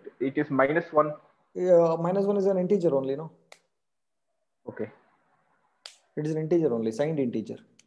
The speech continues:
Speaker 1: Yeah, okay. Signed integer, but array expects,
Speaker 2: No,
Speaker 1: uh, in,
Speaker 2: uh,
Speaker 1: in
Speaker 2: uh, okay, but compiler doesn't take care of all that.
Speaker 1: Okay.
Speaker 2: That is
Speaker 1: Okay.
Speaker 2: a runtime issue.
Speaker 1: Okay.
Speaker 2: Okay. Yeah. Fourth one. So that will result in a runtime, uh, ex-, that is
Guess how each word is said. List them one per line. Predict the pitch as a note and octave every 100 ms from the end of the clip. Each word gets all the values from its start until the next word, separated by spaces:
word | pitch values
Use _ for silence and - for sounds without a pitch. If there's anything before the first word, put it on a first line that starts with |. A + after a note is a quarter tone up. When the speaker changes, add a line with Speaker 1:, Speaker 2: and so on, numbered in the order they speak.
| _ _ D#3 D3+ _
Speaker 1:
Yeah, | A2+ -
okay. | G#2+ A2 - _ _ -
Signed | D3+ F3
integer, | F3 E3+ D#3 F#3
but | E3 D3+
array | D3 F3
expects, | E3+ - - F3 -
Speaker 2:
No, | E3+ F3
Speaker 1:
uh, |
in, | - D3
Speaker 2:
uh, | D3+
Speaker 1:
in | D3
Speaker 2:
uh, | D3 - - -
okay, | E3+ D3+ C#3 D#3+
but | E3+ D#3 C#3+
compiler | D3 D#3+ G#3 G3
doesn't | E3 E3+
take | D#3+ C#3+
care | C#3
of | B2+
all | A2+
that. | G#2+ - - _ _ _ -
Speaker 1:
Okay. | C#3+ B2 - - A2+
Speaker 2:
That | D3+
is | D#3
Speaker 1:
Okay. | E3
Speaker 2:
a |
runtime | D3 D3+ C#3+
issue. | A#2 - - _ _ _ _ _ _ -
Speaker 1:
Okay. | C3 - A#2+ - _ _ _ _ _ _ -
Speaker 2:
Okay. | D3 - C#4 - _
Yeah. | B2+ A#2+ - _ _ _ _ _ _ -
Fourth | D3+ -
one. | A2+ -
So | - D#3+
that | D3+
will | D#3+
result | D3+ D3+ D#3+
in | E3
a | D3
runtime, | C3 B2+ C3 C3
uh, | A#2 A2+
ex-, | A#2+ B2
that | D3 C3+
is | C3+ B2+